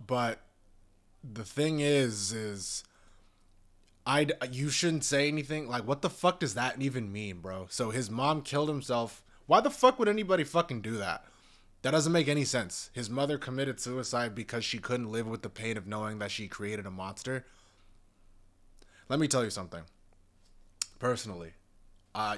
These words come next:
you got, you can feel however you want to, but I'm just gonna be personal with myself. Oh, like, let me keep it real for a minute. If I had a kid, and they even, they made, like, half, they had half of the success that Kanye did at the cost of them losing their,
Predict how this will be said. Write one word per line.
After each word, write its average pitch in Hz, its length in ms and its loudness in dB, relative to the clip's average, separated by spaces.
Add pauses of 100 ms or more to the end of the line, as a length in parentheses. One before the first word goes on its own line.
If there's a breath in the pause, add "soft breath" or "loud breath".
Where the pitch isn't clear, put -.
you 123 180 -2
got, 147 260 0
you 131 120 -4
can 135 140 -8
feel 127 200 -2
however 117 240 0
you 135 160 0
want 123 220 -2
to, 123 160 -4
but 101 160 -4
I'm 113 120 -2
just 117 140 -6
gonna 110 140 -4
be 101 180 -6 (240)
personal 117 380 -2
with 95 80 -6
myself. 98 420 -4
Oh, 98 160 -8
like, 90 220 -8
let 95 100 -10
me 101 80 -10
keep 95 240 -12
it 92 40 -8
real 98 160 -8
for 92 120 -12
a 87 40 -10
minute. 90 220 -12 (1300 loud breath)
If - 160 -8
I 127 140 4
had 147 100 6
a 143 80 4
kid, 120 320 4 (1400)
and 101 220 -4
they 117 140 0
even, 139 440 2
they 123 180 0
made, 131 420 0
like, 107 200 -6
half, 147 460 2
they 120 120 0
had 127 160 2
half 143 380 4
of 131 140 0
the 135 80 2
success 131 460 0
that 113 180 -2
Kanye 135 420 -2
did 151 280 0 (500)
at 123 180 0
the 107 100 -2
cost 127 460 2
of 110 160 -2
them 120 240 0
losing 127 440 -2
their, 139 160 2